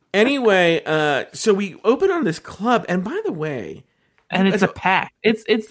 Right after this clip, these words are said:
Speaker 2: it's
Speaker 1: It's
Speaker 2: the most
Speaker 1: pa-, it's
Speaker 2: packed audience
Speaker 1: packed.
Speaker 2: I've ever seen.
Speaker 1: Yeah, and I was gonna say, like,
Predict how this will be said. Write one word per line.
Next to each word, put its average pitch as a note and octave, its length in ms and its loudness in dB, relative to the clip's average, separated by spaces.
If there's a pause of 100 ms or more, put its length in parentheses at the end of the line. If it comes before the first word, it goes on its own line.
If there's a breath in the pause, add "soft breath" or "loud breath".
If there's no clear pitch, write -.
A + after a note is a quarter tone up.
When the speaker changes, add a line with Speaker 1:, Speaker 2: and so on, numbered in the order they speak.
Speaker 2:
it's C4 180 2
Speaker 1:
It's B3+ 140 -2
Speaker 2:
the B3+ 80 4
most G#3+ 300 4
Speaker 1:
pa-, - 160 -10
it's A3+ 200 2
Speaker 2:
packed - 40 -18 (220)
audience E3 140 -2
Speaker 1:
packed. - 160 -10
Speaker 2:
I've D3+ 40 0
ever D3 160 0
seen. B2+ 420 -6
Speaker 1:
Yeah, A3+ 320 0
and G#3 220 -6
I C4+ 160 0
was F#4 180 0
gonna A3+ 260 0
say, F#3 440 -4
like, D3+ 440 0